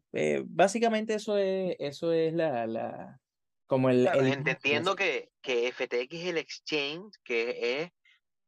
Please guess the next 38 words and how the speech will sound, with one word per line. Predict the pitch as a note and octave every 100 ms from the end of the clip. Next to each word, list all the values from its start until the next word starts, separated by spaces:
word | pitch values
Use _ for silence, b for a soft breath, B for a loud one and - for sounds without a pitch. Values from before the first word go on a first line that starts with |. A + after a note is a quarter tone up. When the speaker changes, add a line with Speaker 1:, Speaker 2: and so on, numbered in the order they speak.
| _ _
Speaker 2:
F | C#3 C#3+
T | C#3+ E3
X | F3 G3 F3
es |
la | B2+
empresa | A#2+ D3 D#3+ F#3+
que | F#3+
él | E3+
crea | E3+ F3+ F#3 A#3 _ _ _ _
para | - A#2
que | A#2
sirva | A#2 - C#3 D#3+
como | D3+ C#3
un | D3
broker | C#3 C#3+ D#3 E3
o | B2
un | A#2+
exchange | D#3 - D3 E3+
donde | E3
la | B2+
gente | B2 D3
pueda | C#3 C3+ D3 - _ _
comprar | - A#2+ _ B2+ D#3
y | D#3+
vender | B2 B2 C#3+
criptomonedas. | D3 B2+ A#2 G#2+ G#2 E2+ - _ b b
Y | F#2+ C3
Alameda, | C#3 E3+ F#3+ D#3 D#3+ G#3+ _ _ -
también | G#2+ A2 B2+
fundada | - D#3 D#3+
por | D#3+ E3
él, | E3 D#3
es | B2+ B2 C#3
su | - G#3+ F3+
fondo | D3 D#3 E3+
de |
inversión, | C#3+ A#2 - B3+ C#3+ G#2+
digamos. | A2 A2 A#2+